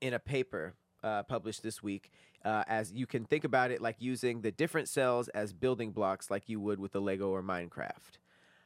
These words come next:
Um, the researchers hope one day these xenobots described by the same team in a paper published nearly two years ago could be programmed to perform useful functions such as finding cancer cells in the human body or trapping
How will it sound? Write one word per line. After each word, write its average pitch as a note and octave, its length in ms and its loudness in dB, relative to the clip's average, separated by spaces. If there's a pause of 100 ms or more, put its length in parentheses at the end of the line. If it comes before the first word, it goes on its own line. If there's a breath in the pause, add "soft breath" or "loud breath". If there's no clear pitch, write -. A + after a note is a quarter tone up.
(140 soft breath)
Um, F2 460 0
the A2 80 -4
researchers B2+ 460 0
hope C3+ 240 2
one B2 220 0
day A#2+ 340 4 (160)
these B2+ 240 0
xenobots A#2 560 2
described A#2 600 2
by A2 140 4
the G2+ 80 -4
same A#2 300 -2
team G#2 360 -4
in F#2+ 120 -4
a - 40 -6
paper G2+ 360 -2
published G#2 400 -4 (300)
nearly G2 280 -2
two - 140 -6
years G#2+ 240 0
ago F2+ 240 -4 (260 loud breath)
could B2 140 2
be B2+ 100 0
programmed C3 460 2
to - 80 -8
perform A2+ 460 0
useful B2+ 340 -2
functions A2+ 480 -4
such G#2 180 -2
as F#2+ 140 -8
finding G2 380 -2
cancer A#2 340 -4
cells G#2 380 -2
in F#2+ 120 -8
the G2 60 -8
human G2 300 -6
body G#2 300 0
or F2+ 160 -4
trapping G#2+ 520 -2